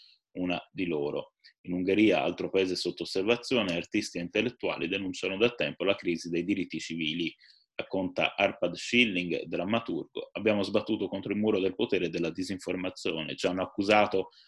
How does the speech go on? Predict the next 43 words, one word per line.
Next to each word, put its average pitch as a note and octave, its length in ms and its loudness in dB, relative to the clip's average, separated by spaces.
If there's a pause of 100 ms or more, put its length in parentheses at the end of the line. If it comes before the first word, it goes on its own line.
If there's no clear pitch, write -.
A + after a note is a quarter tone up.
(220)
di G#2+ 120 4
non G#2 120 4
essere G#2+ 300 6
abbastanza F#2+ 500 2
ungheresi, A#2+ 540 4
di G2+ 100 2
essere G2 320 0
nemici G#2 360 0
dello F#2+ 220 2
Stato, - 420 -2
di F2+ 100 -2
essere F2+ 320 -4
liberali, F#2+ 720 -2 (340)
che - 120 2
in G2 60 2
Ungheria A2 540 2
vuol F#2+ 160 -2
dire F2+ 220 -2
essere - 300 -4
ebrei, F#2+ 480 0
comunisti, G2 640 -6
omosessuali, - 640 -8 (320)
zingari." F2+ 600 -2 (1000)
Maurizio F2+ 340 -2
Molinari, G#2 440 6
direttore F#2+ 380 4
di C3 80 8
Repubblica, C3+ 440 2
dedica G2+ 360 2
il F2+ 100 4
suo F#2+ 240 4
editoriale G2+ 800 4
alla A2 180 6
nuova E2+ 380 2
via G2 240 4
progressista G2 680 -2
incarnata G2 520 0
da E2 140 -2
Joe A2 280 2
Biden E2+ 440 2
e E2+ 140 -4
Keir F#2 360 0
Starmer. F#2 680 2